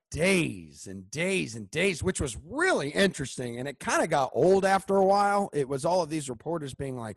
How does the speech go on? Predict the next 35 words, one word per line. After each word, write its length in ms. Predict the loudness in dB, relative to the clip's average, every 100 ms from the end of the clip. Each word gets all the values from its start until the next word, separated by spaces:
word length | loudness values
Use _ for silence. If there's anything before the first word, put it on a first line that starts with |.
| -16 _
"Oh, 220 | -6 -4
I've 160 | -4 -4
got 240 | -4 -4
this 180 | -4 -4
information," 640 | -4 -2 -2 0 -2 -4
or, 100 | -8
"There's 240 | -8 -10 -10
this 180 | -16 -16
huge 300 | -12 -8 -8
report 380 | -10 -8 -6 -6
coming 260 | -10 -8 -6
out," 260 | -6 -8
and 80 | -8
I'm 80 | -10
like, 200 | -10 -12 _ _ -8
"All 60 |
right, 100 | -6
man, 260 | -6 -12 -14 -14
like, 140 | -10
wh-, 160 | -10 -6
what's 220 | -8 -8
the, 80 | -8
what's 180 | -6 -8
the 80 | -12
point 440 | _ -8 -8 -10 -10
of, 260 | -10 -10 -18 _ _ _
of 160 | -12 -4
doing 300 | -2 -2 -6
that?" 220 | -10 -14 _ _ _
And 120 | -2
then 100 | 0
when 140 | 0 -2
it 80 |
comes 260 | -4 -4 -2
out, 280 | -2 -2